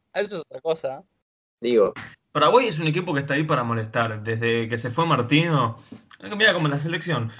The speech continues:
Speaker 3: desde que se fue Martino, <laughs> no estamos cualquiera.
Speaker 1: Como un
Speaker 3: Es
Speaker 1: montón
Speaker 3: el
Speaker 1: de
Speaker 3: efecto
Speaker 1: equipos también.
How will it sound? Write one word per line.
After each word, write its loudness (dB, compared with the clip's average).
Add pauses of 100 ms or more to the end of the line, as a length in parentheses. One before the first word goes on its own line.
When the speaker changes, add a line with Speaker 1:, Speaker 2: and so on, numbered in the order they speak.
(160)
Speaker 3:
desde 8
que 4
se 2
fue 6
Martino, 6
<laughs> 8
no 8
estamos 2
cualquiera. 0 (1120)
Speaker 1:
Como -2
un -8
Speaker 3:
Es -2
Speaker 1:
montón 4
Speaker 3:
el 8
Speaker 1:
de 8
Speaker 3:
efecto -2 (160)
Speaker 1:
equipos -2
también. 2